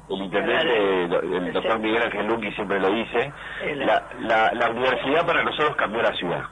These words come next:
Speaker 1: Eh, cambió la
Speaker 2: Claro.
Speaker 1: ciudad porque,
Speaker 2: Claro.
Speaker 1: eh, como toda ciudad intermedia, que a medida que va pasando el tiempo los chicos se van a estudiar a otros lugares
Speaker 2: Otro lugar.
Speaker 1: porque quieren tener otras proyecciones con otras carreras, como por ejemplo ir a La Plata, ir a Buenos Aires,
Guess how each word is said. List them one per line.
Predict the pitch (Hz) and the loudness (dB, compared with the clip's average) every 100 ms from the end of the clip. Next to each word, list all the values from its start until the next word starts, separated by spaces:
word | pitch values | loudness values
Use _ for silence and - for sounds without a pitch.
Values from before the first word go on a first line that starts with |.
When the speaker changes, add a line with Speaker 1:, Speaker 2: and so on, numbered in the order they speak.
| - - | -16 -8
Speaker 1:
Eh, | 82 80 | -4 -2
cambió | 92 135 | 0 2
la | |
Speaker 2:
Claro. | 139 123 | 0 0
Speaker 1:
ciudad | 143 170 | 0 2
porque, | 139 101 92 87 80 | 0 0 0 0 -2
Speaker 2:
Claro. | 151 156 170 147 - - - - - | 0 2 2 -2 -6 -16 -16 -16 -10
Speaker 1:
eh, | - - | -8 -4
como | 107 110 | -2 0
toda | - 139 | 2 0
ciudad | - 123 | 2 -2
intermedia, | 123 117 113 127 147 151 151 - - - - | -2 -2 -2 0 2 2 2 0 -8 -18 -10
que | 214 | -2
a | 95 | -2
medida | 104 117 | 2 2
que | 107 107 | 2 2
va | 110 | 2
pasando | - 120 107 | 0 -2 -2
el | 110 | -2
tiempo | 127 101 | -2 0
los | 87 - | -2 -2
chicos | 95 90 - | -2 -2 0
se | |
van | 107 107 | 0 0
a | |
estudiar | - 101 107 101 | -2 0 2 4
a | - 95 | 4 2
otros | 104 107 98 | 2 -2 0
lugares | 117 143 135 | 2 4 2
Speaker 2:
Otro | |
lugar. | 156 151 | 0 0
Speaker 1:
porque | 143 | -2
quieren | - 95 | -4 -4
tener | 87 95 | -4 -2
otras | 95 87 - | -2 -2 -4
proyecciones | 82 85 - 127 208 | -6 -6 -4 -2 -2
con | - - | -2 -2
otras | 82 - | -2 -4
carreras, | 90 - 120 110 123 - | -4 -2 0 2 -2 -4
como | 85 | -6
por | 78 | -6
ejemplo | 80 87 82 | -6 -6 -2
ir | 82 | 0
a | 80 | 2
La | |
Plata, | 82 117 85 87 80 | 2 2 0 0 -2
ir | 85 | 0
a | |
Buenos | 82 80 78 120 | -2 -4 -4 0
Aires, | 101 85 82 | 0 0 -4